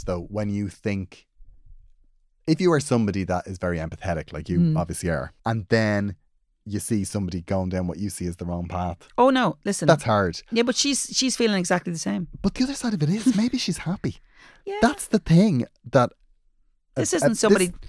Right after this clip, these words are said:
Speaker 1: this
Speaker 2: this isn't somebody sitting drinking themselves to death or
Speaker 1: No.
Speaker 2: No, this is somebody who have, they're going down this kind of line of inquiry. It's not one that is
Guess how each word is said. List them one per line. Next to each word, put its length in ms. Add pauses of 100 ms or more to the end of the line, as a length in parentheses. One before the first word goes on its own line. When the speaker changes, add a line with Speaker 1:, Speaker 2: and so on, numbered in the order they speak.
(240)
Speaker 1:
this 140
Speaker 2:
this 20
isn't 240
somebody 340
sitting 300
drinking 280
themselves 400
to 80
death 280 (120)
or 380 (220)
Speaker 1:
No. 380
Speaker 2:
No, 100
this 180
is 100
somebody 640 (340)
who 340
have, 340 (180)
they're 200
going 340
down 240
this 240
kind 240
of 80
line 320
of 120
inquiry. 560 (300)
It's 200
not 260 (560)
one 400
that 180
is 160